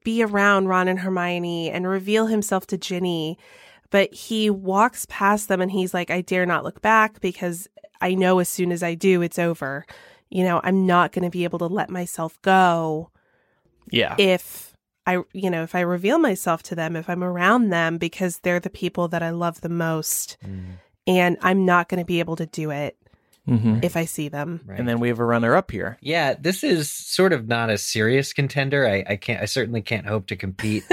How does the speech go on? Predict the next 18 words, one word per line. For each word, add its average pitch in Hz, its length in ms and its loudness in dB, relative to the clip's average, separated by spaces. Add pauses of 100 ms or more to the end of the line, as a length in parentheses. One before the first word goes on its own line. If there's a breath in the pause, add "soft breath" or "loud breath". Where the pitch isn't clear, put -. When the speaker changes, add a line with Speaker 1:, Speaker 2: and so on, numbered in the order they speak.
(140)
Speaker 1:
<laughs> - 200 -8
Speaker 3:
uh, 123 200 0
with 190 200 0
The 147 100 0
Forest 135 400 2
again. 127 380 -2 (340 soft breath)
But, 151 300 2
uh, 143 360 4
I 139 200 4
entertained 185 380 0
the 147 60 2
possibility 120 840 2
as 101 180 0
I 104 60 4
was 101 220 0
thinking 120 400 -2
of, 95 320 0 (280)
uh, 87 380 0